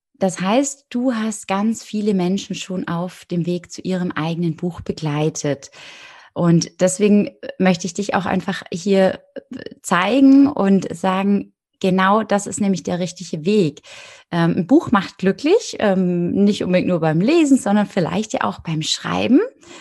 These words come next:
ähm, vielleicht nicht an allen Stellen, <laughs> ähm, des Schreibens, aber da bist du dann, da kommst du dann ins Spiel.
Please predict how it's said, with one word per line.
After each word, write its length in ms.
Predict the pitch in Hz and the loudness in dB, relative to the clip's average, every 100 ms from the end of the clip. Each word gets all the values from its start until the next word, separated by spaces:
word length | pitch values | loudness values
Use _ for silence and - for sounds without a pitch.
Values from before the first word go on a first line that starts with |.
| - | -6
ähm, 140 | 165 180 | -2 -2
vielleicht 340 | - 202 202 | 0 0 4
nicht 160 | 247 - | 2 2
an 120 | 196 | 2
allen 300 | 208 214 226 | 2 4 4
Stellen, 580 | 220 - 196 196 196 294 - - | 4 2 2 4 4 2 0 -20
<laughs> 160 | - | -4
ähm, 280 | 196 160 190 | 0 2 0
des 280 | 202 170 - | 0 0 0
Schreibens, 500 | - 156 151 202 202 - - - | 0 0 0 -2 -6 -12 -20 -6
aber 360 | 175 185 196 - - | -2 2 2 0 -2
da 180 | 170 | -2
bist 300 | 208 208 - | 0 -4 -4
du 100 | 196 | -2
dann, 300 | 196 190 180 | 0 0 -2
da 120 | - 180 | -2 -2
kommst 300 | 208 190 220 | -2 -2 0
du 80 | |
dann 220 | 196 156 151 | 2 2 2
ins 260 | 160 - | -2 -4
Spiel. 480 | - 165 156 143 143 | -8 -4 -4 -4 -8